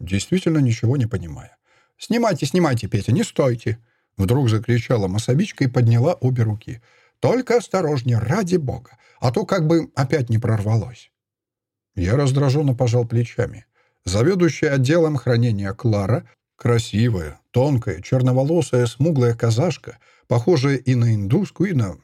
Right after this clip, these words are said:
черкешенку, отошла от лестницы и осторожно дотронулась до моего локтя. Я нетерпеливо брыкнулся. "А Чапаева вы зачем снимаете?" — спросил я грубо. "Его-то вам кто велел?"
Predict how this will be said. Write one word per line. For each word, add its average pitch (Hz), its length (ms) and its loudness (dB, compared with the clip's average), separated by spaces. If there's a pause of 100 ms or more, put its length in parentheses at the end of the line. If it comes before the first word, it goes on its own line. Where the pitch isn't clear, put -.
(140)
черкешенку, 156 840 0 (340)
отошла 117 500 0
от - 120 -8
лестницы - 800 -4
и 117 60 2
осторожно 151 720 0
дотронулась 143 600 0
до 120 100 0
моего 113 300 0
локтя. 113 500 -6 (320)
Я 117 200 2
нетерпеливо 117 800 0
брыкнулся. 92 720 -4 (1040)
"А - 100 -12
Чапаева 117 600 -2
вы 90 240 -4
зачем 113 420 -2
снимаете?" — 135 600 -2 (220)
спросил 110 480 -2
я 98 120 -2
грубо. 98 340 -6 (180)
"Его-то 131 560 0
вам 101 200 -2
кто - 220 0
велел?" 147 460 0